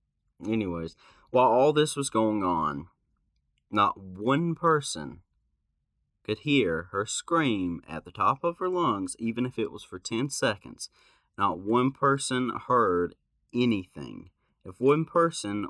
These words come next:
would have heard, then they could have, you know, pointed police to the vicinity of where the screams were coming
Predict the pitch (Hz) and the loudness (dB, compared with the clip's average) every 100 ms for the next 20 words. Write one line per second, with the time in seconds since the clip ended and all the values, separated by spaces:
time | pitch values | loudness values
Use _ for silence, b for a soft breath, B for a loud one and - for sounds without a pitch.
0 | 95 92 87 - 139 147 113 92 92 _ | -6 -4 -4 -4 -2 0 -2 -4 -8 _
1 | _ _ _ _ _ _ _ _ _ - | _ _ _ _ _ _ _ _ _ -2
2 | 120 117 98 92 80 65 _ 107 110 - | 0 0 0 0 -2 -6 _ 0 0 0
3 | 107 92 - _ _ _ 110 95 - - | -2 -2 -10 _ _ _ -4 -4 -6 -6
4 | 123 101 - 110 110 120 90 - _ _ | -4 -4 -8 -4 0 0 -2 -8 _ _
5 | _ _ - 101 92 101 80 98 - 202 | _ _ 0 0 0 -4 -6 -4 -2 0
6 | 175 101 82 80 - 95 98 90 85 82 | 2 0 -2 -4 -8 -4 0 2 0 -4
7 | - - 104 90 82 - 85 - 90 69 | -10 -6 -4 -4 -6 -12 -12 -8 -8 -8